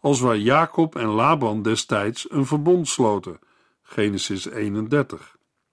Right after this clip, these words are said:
Jefta wordt leider en legeraanvoerder van Gilead en al zijn inwoners. Of hij daarbij ook zijn familierechten terugkrijgt, wordt niet duidelijk.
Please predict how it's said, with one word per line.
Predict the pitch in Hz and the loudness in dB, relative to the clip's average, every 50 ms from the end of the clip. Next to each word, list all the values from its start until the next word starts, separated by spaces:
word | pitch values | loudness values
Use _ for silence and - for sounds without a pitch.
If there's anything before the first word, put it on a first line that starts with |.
| _ _ _ _ _ _ _ _ _ _ _ _ _ _ _ _ _ | _ _ _ _ _ _ _ _ _ _ _ _ _ _ _ _ _
Jefta | _ 143 143 170 185 - - - 170 165 165 151 | _ 0 2 2 2 0 -2 0 2 2 2 2
wordt | 131 117 104 87 - | 2 0 -2 0 0
leider | 107 117 131 139 143 135 131 123 | 2 2 4 4 2 2 2 2
en | 113 107 107 | 2 2 2
legeraanvoerder | 107 110 131 139 131 - 143 131 131 127 123 127 123 - 139 135 135 127 143 143 135 - - - - - _ _ | 2 2 2 2 0 -2 -2 -2 0 0 -2 -2 -2 0 2 2 2 2 2 0 -2 -6 -12 -20 -20 -20 _ _
van | - - 147 147 139 | -6 -2 0 0 0
Gilead | - - 202 208 196 160 131 123 135 170 - - | 2 2 2 4 4 4 4 4 2 2 0 -4
en | 143 127 139 | -8 -6 -4
al | 147 147 175 190 190 | 0 2 2 2 2
zijn | 175 - 160 160 | 0 -2 -2 -2
inwoners. | 160 160 156 151 135 113 101 95 90 85 82 - - - - _ _ _ _ _ _ _ _ _ _ _ _ _ _ _ _ _ | -2 -2 -2 -2 -2 -2 -2 -4 -4 -8 -10 -14 -16 -18 -18 _ _ _ _ _ _ _ _ _ _ _ _ _ _ _ _ _
Of | - 180 170 - | 0 0 0 0
hij | - 160 165 165 165 | 0 0 2 2 4
daarbij | 147 156 151 147 139 143 139 143 151 - | 4 4 4 4 4 4 4 2 2 2
ook | - 160 160 147 | 2 2 2 2
zijn | - - 156 139 139 127 | 0 0 2 2 2 2
familierechten | - - 131 123 139 165 208 240 233 196 160 135 120 127 123 113 - - - 110 95 | 2 0 0 0 2 4 4 4 4 4 2 2 2 2 0 0 -2 -4 -6 -6 -4
terugkrijgt, | - - 147 175 175 - - - - 87 87 101 131 147 - _ _ _ _ _ _ _ _ _ _ _ | -2 2 2 2 2 0 -4 -12 -12 -10 -8 -8 -10 -10 -12 _ _ _ _ _ _ _ _ _ _ _
wordt | - 123 123 120 | 0 0 2 2
niet | 127 143 160 151 127 | 2 2 2 2 4
duidelijk. | 117 110 104 95 85 82 80 - _ _ | 4 4 2 2 -2 -6 -10 -14 _ _